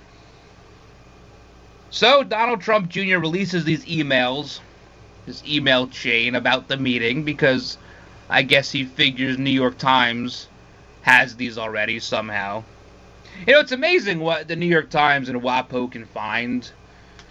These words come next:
and how they would even have this. The only place this would possibly come from would be from the Robert Mueller investigation. And we can't apparently plug the leaks there, or don't want to plug the leaks.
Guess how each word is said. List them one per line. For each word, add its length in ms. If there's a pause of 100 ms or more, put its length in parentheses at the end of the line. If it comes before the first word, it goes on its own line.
and 140
how 220
they 160
would 100
even 200
have 360
this. 400 (300)
The 100
only 300
place 400
this 200
would 160
possibly 600
come 300
from 240
would 160
be 160
from 420 (160)
the 140
Robert 420
Mueller 360
investigation. 840 (640)
And 260
we 120
can't 280
apparently 520
plug 400
the 80
leaks 280
there, 300
or 240
don't 380
want 240
to 60
plug 360
the 80
leaks. 540